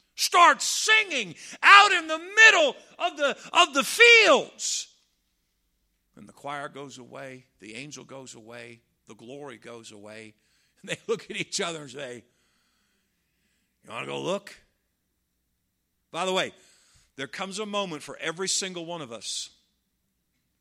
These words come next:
when we've heard the message, and then we've gotta decide, look, like those shepherds had to decide, "Should we check this out?" Every human being's gotta decide,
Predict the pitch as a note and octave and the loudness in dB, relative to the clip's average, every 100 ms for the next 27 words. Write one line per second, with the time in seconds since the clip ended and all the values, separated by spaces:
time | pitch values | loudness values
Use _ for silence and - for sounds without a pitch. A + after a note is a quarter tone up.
0 | _ _ _ _ _ _ _ _ _ D#3 | _ _ _ _ _ _ _ _ _ -10
1 | D3 C#3 - - G3 A3 G#3+ G3 F#3 - | -8 -10 -12 -8 -6 -6 -6 -4 -4 -4
2 | A2+ - - - - _ _ _ _ _ | -8 -12 -12 -12 -14 _ _ _ _ _
3 | _ _ _ _ _ _ B2 B2 A2 B2 | _ _ _ _ _ _ -14 -14 -12 -8
4 | D#3+ D3+ E3 D#3+ D3+ - D#3 C3 B2+ C3 | -8 -6 -6 -6 -8 -8 -8 -10 -10 -12
5 | - A#2+ C#3+ C#3+ A#2+ - F3 F3 C3+ - | -14 -8 -8 -8 -10 -8 -8 -10 -12 -10
6 | A#2 G#2 G#2 - A2+ A#2 A2+ - _ _ | -12 -12 -14 -12 -10 -10 -10 -14 _ _
7 | _ _ _ _ _ _ _ _ _ _ | _ _ _ _ _ _ _ _ _ _
8 | _ _ _ _ _ _ _ A2+ G2+ B2+ | _ _ _ _ _ _ _ -20 -18 -18
9 | - B2 C3+ D#3 - _ _ _ _ _ | -16 -18 -16 -16 -18 _ _ _ _ _
10 | _ _ _ _ _ _ _ _ _ _ | _ _ _ _ _ _ _ _ _ _
11 | _ _ _ _ _ _ _ _ _ _ | _ _ _ _ _ _ _ _ _ _
12 | _ _ _ E3+ F#3+ G3+ F#3+ G#3+ G3 G#3 | _ _ _ 2 2 0 -4 -6 -6 -4
13 | F#3 D3 F3 D#3+ D#3 - F3 D#3 A2 | -4 -4 -4 -4 -4 -6 -4 -4 -6